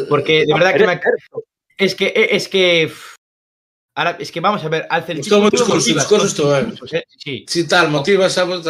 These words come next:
Speaker 3: se la Harsi
Speaker 1: Motivas.
Speaker 3: la campo ahora. La
Speaker 1: Te
Speaker 3: Harsi la
Speaker 1: tendrán,
Speaker 3: campo
Speaker 1: te tendrán
Speaker 3: ahora.
Speaker 1: que poner a ti de psicólogo del Celta, a-, Afo.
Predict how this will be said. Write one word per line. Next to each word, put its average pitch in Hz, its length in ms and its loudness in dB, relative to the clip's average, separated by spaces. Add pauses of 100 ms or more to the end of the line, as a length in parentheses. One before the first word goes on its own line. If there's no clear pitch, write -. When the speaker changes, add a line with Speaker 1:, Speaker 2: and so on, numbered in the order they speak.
(120)
Speaker 3:
se 196 120 -2
la 208 80 4
Harsi 208 340 2
Speaker 1:
Motivas. 185 140 2
Speaker 3:
la - 20 -
campo 160 300 -2
ahora. 131 260 -2 (640)
La 156 120 -4
Speaker 1:
Te 151 80 -4
Speaker 3:
Harsi 190 180 0
la 233 80 6
Speaker 1:
tendrán, 180 160 4
Speaker 3:
campo 185 120 0
Speaker 1:
te 226 40 -2
tendrán 240 300 0
Speaker 3:
ahora. - 100 -8
Speaker 1:
que - 80 -10
poner 262 140 0
a 240 80 -4
ti 269 100 -2
de 247 100 0
psicólogo 196 440 0
del 160 120 -2
Celta, 117 460 -8
a-, - 300 -20
Afo. 104 300 -20